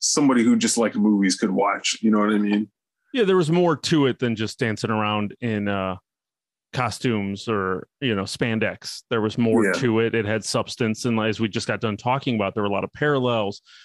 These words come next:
Speaker 2: There are a lot of complex issues that were being discussed and just kind of covered and hidden a little bit behind the superhero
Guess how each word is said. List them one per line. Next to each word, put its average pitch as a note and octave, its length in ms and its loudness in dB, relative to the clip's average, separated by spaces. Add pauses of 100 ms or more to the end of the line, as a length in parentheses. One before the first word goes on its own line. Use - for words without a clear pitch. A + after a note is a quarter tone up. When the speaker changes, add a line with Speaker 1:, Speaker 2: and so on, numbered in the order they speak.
(220)
Speaker 2:
There B2 80 2
are A2+ 40 2
a G#2+ 40 2
lot G#2+ 180 2
of G2+ 140 -4
complex A#2 640 -4
issues B2+ 420 0
that A2 120 0
were A2 80 0
being G#2+ 240 -4
discussed B2 580 -4
and A2 140 -4
just G#2 180 -6
kind A2 200 -2
of G2 120 -6 (560)
covered C3 480 0
and A#2+ 200 -2
hidden D#3+ 380 2
a C3 120 0
little B2 260 2
bit A2+ 160 0
behind A2+ 520 -2
the G#2+ 60 -4
superhero G#2 760 0